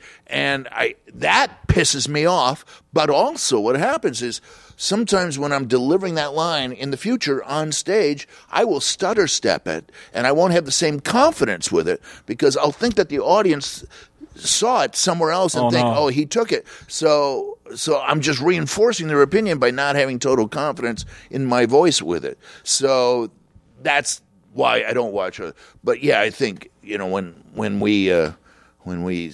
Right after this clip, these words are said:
Speaker 1: topical guys, uh, you know, political guys, you know, there's a very, you know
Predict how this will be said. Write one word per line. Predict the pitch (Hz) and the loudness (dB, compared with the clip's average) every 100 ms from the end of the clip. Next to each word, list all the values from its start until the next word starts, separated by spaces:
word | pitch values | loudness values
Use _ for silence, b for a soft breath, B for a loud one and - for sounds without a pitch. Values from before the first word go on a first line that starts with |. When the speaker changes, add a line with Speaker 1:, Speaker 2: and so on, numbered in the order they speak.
| - | -4
Speaker 1:
topical | - - - 87 90 | -2 -2 -6 -4 -2
guys, | 87 85 85 80 - - | 2 4 4 0 -4 -4
uh, | 92 73 65 60 57 53 - | -6 -6 -8 -10 -14 -20 -16
you | 85 | -14
know, | 69 64 | -12 -10
political | - 92 87 80 | 0 2 2 -2
guys, | 71 69 65 65 - B B B B - | -4 -2 -2 -4 -8 B B B B -10
you | 73 | -8
know, | 71 | 0
there's | 107 135 104 | 2 4 0
a | |
very, | 87 101 104 90 78 62 - | 2 4 4 4 -2 -8 -20
you | 65 | -18
know | 65 55 | -16 -16